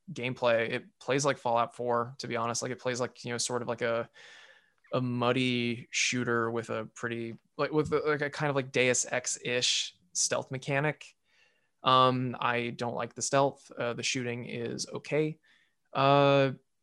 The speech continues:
yeah, but I'm really, uh, the world, I will say, you know, to its credit, um, it doesn't feel distinct, but it feels, um,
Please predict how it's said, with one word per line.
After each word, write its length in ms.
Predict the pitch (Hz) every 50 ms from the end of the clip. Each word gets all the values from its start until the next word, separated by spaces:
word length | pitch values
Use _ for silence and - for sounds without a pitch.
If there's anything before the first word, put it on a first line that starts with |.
| _ _ _ _ _ _ _ _ _ _ _ _ _ _ _ _ -
yeah, 400 | - 196 208 175 143 127 127 - - - 147 139
but 200 | - 156 156 -
I'm 340 | 143 147 151 151 147 143 139
really, 540 | 147 165 165 165 165 160 156 151 147 143 135
uh, 560 | 131 127 127 127 123 123 123 123 127 131 127 127 - - - _ _ _ _ _ _ _ _ _ _ _ -
the 80 | 160
world, 580 | 160 151 151 170 190 202 214 214 214 208 190 175
I 120 | 147 147
will 120 | 147 151 151
say, 640 | - - - 151 147 143 139 143 143 135 135 127 127
you 220 | - - 139 127
know, 120 | 123 123 120 _ -
to 180 | - - 143
its 120 | 135 131 -
credit, 640 | - - - - 127 123 127 123 117 117 - - - -
um, 180 | - 131 131 135
it 40 | 139
doesn't 200 | 147 147 180 170
feel 240 | - - 185 180 165
distinct, 680 | 147 139 - - - - - 127 135 151 151 - - -
but 100 | 151 143
it 100 | 135 -
feels, 720 | - - - 156 165 175 180 180 175 165 160 147 131 131 -
um, 500 | - 131 127 127 127 127 127 123 123